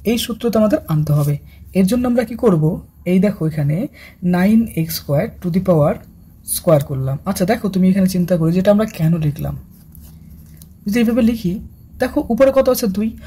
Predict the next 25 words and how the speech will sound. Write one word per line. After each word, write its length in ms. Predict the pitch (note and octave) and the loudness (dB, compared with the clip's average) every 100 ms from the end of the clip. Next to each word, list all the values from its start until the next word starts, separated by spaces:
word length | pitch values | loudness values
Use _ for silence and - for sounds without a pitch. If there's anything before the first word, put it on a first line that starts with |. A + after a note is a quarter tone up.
| - - | -18 -4
অর্থাৎ 240 | G#3 B3 G#3+ | 2 2 4
নাইন 220 | G3 A3+ | 4 4
এক্স 180 | A3+ A3+ | 2 0
স্কয়ার 200 | B3+ B3 | -2 -2
to 80 | A#3 | -2
the 60 | A#3 | 2
power 140 | B3+ F3+ - | 2 2 -2
square 240 | E3 D#3+ | -2 0
আছে, 120 | D3+ F#3+ | 0 0
তাই 100 | D4 | 0
না? 160 | D#3+ - - - | -2 -6 -14 -2
যেহেতু 220 | G3+ C4+ | 2 4
দুই 320 | B3 F3+ A#3+ C4 | 4 4 4 4
আছে, 280 | B3+ A3+ C#4+ - | 4 -2 -6 -12
সোজাভাবে 460 | - B3 B3 B3+ B3+ | -4 0 2 4 4
এটা 120 | B3+ | 2
চিন্তা 240 | B3 A#3 | 0 -2
করলে 220 | A#3+ A#3 A#3 | -2 -2 -2
পরে 160 | C4 C#4 | 0 0
এরকম 280 | E3 F3 | 0 -2
হবে, 200 | D3+ D#3 | -2 -2
অর্থাৎ 200 | E3+ B3+ | -2 0
দুবার 240 | F#3+ F#3 C4 | 4 4 4
লিখতে 280 | E3+ - E3 | 2 -2 -2
হবে। 220 | D3 | -2